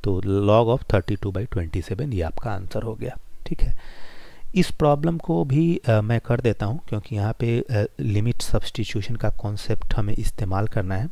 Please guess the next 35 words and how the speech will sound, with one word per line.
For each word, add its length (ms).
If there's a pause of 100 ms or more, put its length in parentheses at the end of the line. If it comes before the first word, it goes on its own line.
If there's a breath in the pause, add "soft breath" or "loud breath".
(140)
और 100
लिमिट 300
सब्स्टिट्यूशन 720
का 140
कॉन्सेप्ट 480
के 120
दौरान 340 (380 loud breath)
change 400
of 100
limit 300
भी 120
यहाँ 160
पे 120
करना 300
है। 80
तो 140
change 340
of 60
limit 240
का 100
कॉन्सेप्ट 460
आपको 220
क्लियर 320
हो 120
जाए, 140 (540 loud breath)
इसलिए 300
मैं 120
फोर्थ 380
प्रॉब्लम 420
भी 120
आपको 240
कर 220
दे 100
रहा 220
हूँ। 120